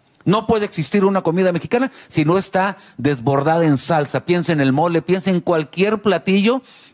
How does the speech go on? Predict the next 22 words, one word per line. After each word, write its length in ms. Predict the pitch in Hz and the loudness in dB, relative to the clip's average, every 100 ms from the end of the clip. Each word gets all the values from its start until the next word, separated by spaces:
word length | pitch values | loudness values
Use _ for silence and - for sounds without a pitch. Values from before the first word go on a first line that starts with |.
| - | -4
La, 140 | 165 | -2
eh, 180 | 170 170 | 0 0
la 200 | 170 170 | 2 0
salsa 320 | 170 247 226 | 0 -2 -2
es 60 | 247 | -6
principal 680 | - 185 160 165 - 330 453 | -4 -2 0 -2 0 -2 -2
y 100 | 156 | -6
si 120 | 156 | -4
tiene 240 | 147 196 190 | -2 0 0
la 80 | |
mejor, 480 | 170 156 196 208 214 - - _ - - - | -2 0 2 0 0 -10 -20 _ -20 -20 -6
pues 160 | 127 120 | -4 0
i-, 200 | 147 135 | 2 4
imagínate, 640 | 139 135 190 190 180 160 | 2 0 0 0 0 -2
Salsa 380 | 135 185 180 185 | 0 0 0 0
del 160 | 175 170 | 0 0
Primo. 380 | 190 190 180 180 - - - | 0 0 0 -2 -12 -20 -4
¿Ya 160 | 180 226 | -2 -2
probaste 460 | 254 226 226 226 | 0 0 0 -2
la 100 | 202 | -2
salsa 400 | 175 196 190 196 | 0 -2 0 -2
mandona? 720 | 180 151 143 147 175 180 214 | -2 -2 0 0 0 0 -4